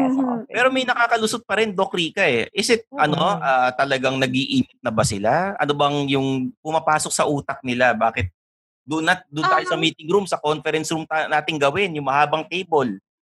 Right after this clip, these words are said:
Speaker 2: <laughs> Unang-una, um, tama sina-, tama yung sinabi ni Madam H R, ano,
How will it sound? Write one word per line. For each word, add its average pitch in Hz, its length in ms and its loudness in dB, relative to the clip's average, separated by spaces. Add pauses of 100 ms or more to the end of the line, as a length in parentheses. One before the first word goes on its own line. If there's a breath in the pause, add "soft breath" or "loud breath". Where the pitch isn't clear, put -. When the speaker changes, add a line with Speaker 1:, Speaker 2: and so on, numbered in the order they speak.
(160)
Speaker 2:
<laughs> 202 400 -4
Unang-una, 392 560 2 (380)
um, 294 380 2
tama 302 360 2
sina-, 294 400 -2
tama 349 240 0
yung 349 160 -6
sinabi 285 240 2
ni 269 80 0
Madam 240 420 0
H - 380 -2
R, 254 480 2
ano, 240 320 2